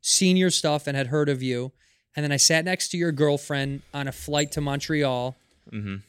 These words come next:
Speaker 1: and she was editing something. And I don't even know how the conversation got started, but she was basically like, "Oh, I'm going to see my boyfriend.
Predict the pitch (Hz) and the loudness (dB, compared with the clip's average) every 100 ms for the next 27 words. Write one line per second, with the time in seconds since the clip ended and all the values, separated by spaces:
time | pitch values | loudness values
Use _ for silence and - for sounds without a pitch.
0 | _ 151 143 139 135 - 156 139 - 185 | _ 0 2 2 0 -2 0 0 2 2
1 | 165 143 - 127 123 - 123 - _ _ | 2 2 -2 -4 -6 -12 -14 -16 _ _
2 | _ _ _ _ 139 175 240 226 190 165 | _ _ _ _ -4 0 2 2 2 0
3 | 151 156 151 147 143 139 131 165 147 135 | 0 -2 0 0 -2 -2 -2 0 0 -2
4 | 151 131 147 143 143 131 127 123 _ _ | -2 -2 -2 -2 -2 -2 -4 -6 _ _
5 | _ _ _ _ _ - 165 180 156 156 | _ _ _ _ _ -6 0 2 2 2
6 | 151 139 147 131 143 147 139 143 135 135 | 2 0 0 0 0 0 -2 -4 -4 -6
7 | 131 | -12